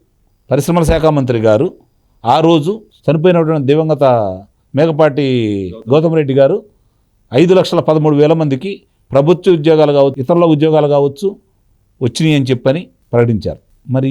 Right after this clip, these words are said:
ఈరోజు మీరు ఎంతమంది ఉద్యోగాలు వచ్చినాయో చెప్పండి. సంపద అంటే పరిశ్రమలు వస్తే సంపద, ఆదాయం పెరిగితే సంపద, ఆదాయ వనరులకి అవకాశం కల్పిస్తే సంపద.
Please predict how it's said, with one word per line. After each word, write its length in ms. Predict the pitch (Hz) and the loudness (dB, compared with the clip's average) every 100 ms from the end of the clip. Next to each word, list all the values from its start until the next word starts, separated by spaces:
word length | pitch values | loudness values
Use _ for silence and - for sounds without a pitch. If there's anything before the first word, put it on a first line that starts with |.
| 139 | 0
ఈరోజు 280 | 139 156 156 | 0 0 -2
మీరు 160 | 143 | -2
ఎంతమంది 480 | 139 135 156 156 151 151 143 139 139 127 | -2 -2 -2 0 0 2 0 0 -2 0
ఉద్యోగాలు 300 | 147 151 143 | 0 0 -2
వచ్చినాయో 260 | 151 131 131 | -4 -4 -4
చెప్పండి. 320 | 123 139 147 _ _ | -6 -10 -12 _ _
సంపద 300 | 123 127 170 | -4 -2 0
అంటే 240 | 180 170 202 202 _ _ _ _ _ | 0 2 0 -2 _ _ _ _ _
పరిశ్రమలు 360 | 127 156 185 180 | -2 0 2 2
వస్తే 200 | 147 190 147 | 0 0 -2
సంపద, 260 | 127 104 73 - | -4 -6 -8 -4
ఆదాయం 360 | 110 165 190 180 | 0 0 0 0
పెరిగితే 340 | 175 185 190 | 0 0 -2
సంపద, 360 | - 151 127 87 - _ _ - _ - | -2 -2 -4 -6 -12 _ _ -20 _ -4
ఆదాయ 400 | 120 175 190 196 | 0 2 2 2
వనరులకి 600 | 180 160 175 190 190 185 | 2 0 0 0 0 2
అవకాశం 420 | 170 170 180 202 | 2 2 0 -2
కల్పిస్తే 440 | 143 175 175 175 214 | 0 0 -2 -2 0
సంపద. 340 | 208 170 160 | 0 -2 -2